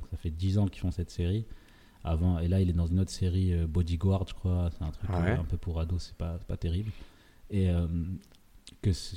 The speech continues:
Speaker 1: qui, qui, qui, j'ai, j'ai vraiment eu la sensation à la fin qui me confirmait que, ok, ouais, voilà, j'ai fait un spectacle de stand-up parce que j'aime bien. C'est, c'est, je, je trouve ça cool.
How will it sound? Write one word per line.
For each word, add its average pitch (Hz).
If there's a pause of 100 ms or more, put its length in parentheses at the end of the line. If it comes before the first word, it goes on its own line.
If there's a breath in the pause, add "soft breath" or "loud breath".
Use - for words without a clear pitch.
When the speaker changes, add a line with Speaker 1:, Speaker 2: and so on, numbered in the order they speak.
Speaker 1:
qui, 92
qui, 98
qui, 101
j'ai, 107
j'ai 104
vraiment 120
eu 135
la 113
sensation 120
à 107
la 92
fin 117 (100)
qui -
me 92
confirmait 110
que, 110 (480 loud breath)
ok, 92
ouais, 87
voilà, 87
j'ai 85
fait 101
un 98
spectacle 92
de 85
stand-up 87
parce -
que 80
j'aime 80
bien. 78
C'est, 87
c'est, 82
je, -
je -
trouve -
ça 85
cool. 101